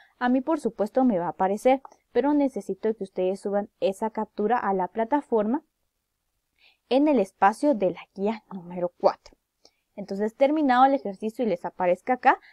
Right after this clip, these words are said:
que ya está completado, entonces le toman una captura y eso va a ser lo que van a subir ustedes en el espacio junto con su infografía. Acá también tenemos,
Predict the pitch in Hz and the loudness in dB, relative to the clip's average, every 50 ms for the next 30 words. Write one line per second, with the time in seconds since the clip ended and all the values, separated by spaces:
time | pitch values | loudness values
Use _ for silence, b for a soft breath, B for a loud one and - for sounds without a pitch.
0 | b b _ - 202 185 175 190 - - 247 - - 339 320 339 359 359 - 254 | b b _ -10 -6 -4 -4 -4 -4 -4 -6 -2 -2 -2 2 2 2 2 4 6
1 | 254 277 349 370 - 240 202 - - 190 190 - 247 240 _ 233 _ - 196 175 | 6 6 6 2 -6 -10 -10 -8 -10 -8 -6 -6 -6 -8 _ -20 _ -8 -8 -8
2 | - - 220 247 285 302 311 320 320 349 349 - 349 349 _ - 247 254 277 285 | -4 -2 -2 0 2 2 0 0 0 -2 -2 -2 -4 -4 _ -2 0 0 0 -2
3 | b b b b b - 220 233 247 - - 277 262 247 240 - 233 247 277 285 | b b b b b -2 0 0 0 2 2 2 2 2 0 -2 -4 0 0 -2
4 | 277 - 190 170 165 175 185 202 - - 180 185 180 175 180 185 - - 208 214 | -2 -4 -8 -8 -8 -8 -10 -10 -10 -10 -10 -10 -8 -8 -10 -10 -8 -6 -4 0
5 | 226 269 - _ - - 196 185 180 185 175 175 190 _ - - 285 302 339 359 | 0 -2 -2 _ -10 -10 -10 -8 -8 -8 -8 -10 -8 _ 4 6 6 6 4 0
6 | 330 - - 220 226 226 226 294 285 - - 202 175 185 _ - 156 170 - - | -2 -2 -6 -6 -4 -2 0 -2 -2 -2 -4 -8 -8 -8 _ -12 -14 -12 -10 -6
7 | 190 185 208 226 262 254 - 392 392 - _ _ _ _ _ _ _ _ _ _ | -6 -4 -2 -2 -2 0 2 0 0 0 _ _ _ _ _ _ _ _ _ _
8 | _ _ _ _ _ _ _ _ _ _ _ _ _ _ _ _ - _ _ - | _ _ _ _ _ _ _ _ _ _ _ _ _ _ _ _ -20 _ _ -8
9 | - 233 254 - 233 226 - 247 226 220 220 226 220 240 220 208 202 202 214 240 | -6 -6 -2 -2 -2 0 0 -2 0 0 -2 -2 -2 -4 -4 -4 -4 -4 -6 -6
10 | 254 _ | -8 _